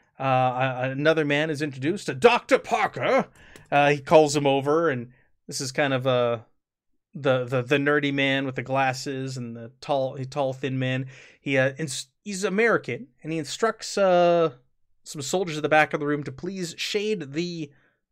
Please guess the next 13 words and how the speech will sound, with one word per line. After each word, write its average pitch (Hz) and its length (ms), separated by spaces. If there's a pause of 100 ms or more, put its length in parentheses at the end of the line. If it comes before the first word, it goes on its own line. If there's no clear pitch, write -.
(220)
windows 127 580
as 139 160
he 143 80
pulls 220 460
down 147 500 (680)
a, 131 320
uh, 123 380 (460)
a 131 60
screen 175 520 (380)
and 127 300
wheels 165 380
a 143 120
reel-to-reel, 139 880